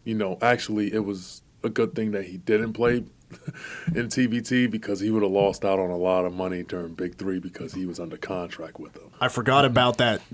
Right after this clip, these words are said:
Speaker 2: I, I remember hearing the rumor getting around that there were, like, donors or somebody that was gonna fly him down or fly him
Speaker 1: Absolutely.
Speaker 2: up to Wichita.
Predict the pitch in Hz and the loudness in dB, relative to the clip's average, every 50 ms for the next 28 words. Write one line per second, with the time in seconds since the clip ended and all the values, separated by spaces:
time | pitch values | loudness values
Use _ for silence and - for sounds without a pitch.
0 | - - 120 110 127 123 131 123 139 135 131 135 - 131 143 143 143 135 127 120 | -4 -2 -2 0 0 0 2 2 4 6 4 4 4 4 4 6 6 6 6 6
1 | 127 143 147 143 135 120 110 117 127 120 120 117 117 120 123 127 131 131 120 117 | 6 8 8 8 6 4 4 2 2 2 2 4 4 4 4 6 6 4 4 2
2 | 113 110 123 131 127 127 127 117 104 98 - 131 135 147 151 151 139 117 120 120 | 2 2 2 2 4 4 4 2 2 2 2 2 2 4 4 4 4 4 2 2
3 | 110 - - 131 123 123 127 123 127 113 120 117 120 123 104 104 135 123 104 - | 2 4 4 4 4 4 4 4 4 4 2 2 2 0 2 2 2 0 0 0
4 | - 135 127 127 131 127 123 120 113 113 117 123 120 127 123 113 110 117 113 - | 0 2 4 4 4 4 4 4 4 4 4 4 4 4 4 4 4 4 6 6
5 | 135 135 127 113 113 123 131 135 - - 131 120 117 131 135 131 127 - - 123 | 6 6 6 8 8 8 6 6 4 2 2 4 4 4 4 4 2 4 4 4
6 | 117 117 120 107 | 4 4 4 2